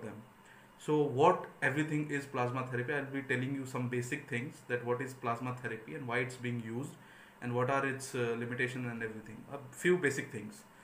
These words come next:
So before starting plasma therapy, I'll tell you what is plasma. We need to understand what is plasma. Plasma. What is plasma? Plasma is a yellowish liquid component of our blood,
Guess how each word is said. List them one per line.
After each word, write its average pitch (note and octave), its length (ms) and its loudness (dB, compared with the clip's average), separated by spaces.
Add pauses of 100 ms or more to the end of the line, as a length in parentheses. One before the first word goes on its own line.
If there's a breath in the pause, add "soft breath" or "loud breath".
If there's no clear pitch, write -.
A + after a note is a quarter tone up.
(280 loud breath)
So D3 600 4 (260)
before G#3 240 4
starting F3 380 4
plasma C#3 360 2
therapy, B2+ 360 -4 (500)
I'll D3+ 160 8
tell E3+ 180 4
you F#3+ 100 2
what D#3 220 2
is F#3+ 100 -2
plasma. A2+ 460 -2
We C3+ 120 -2
need E3+ 200 -2
to E3+ 80 0
understand D3 360 -4
what C3+ 100 -4
is D3 100 -8
plasma. A2 400 -4 (640 loud breath)
Plasma. C#3+ 460 4 (120)
What D3+ 160 -2
is G#3 80 0
plasma? C3+ 460 0 (240)
Plasma C#3+ 340 4
is F#3 160 0
a D3 60 2
yellowish C#3+ 400 0
liquid D3 340 -4
component B2+ 420 -2
of C#3 140 -4
our B2+ 140 0
blood, A2 320 -6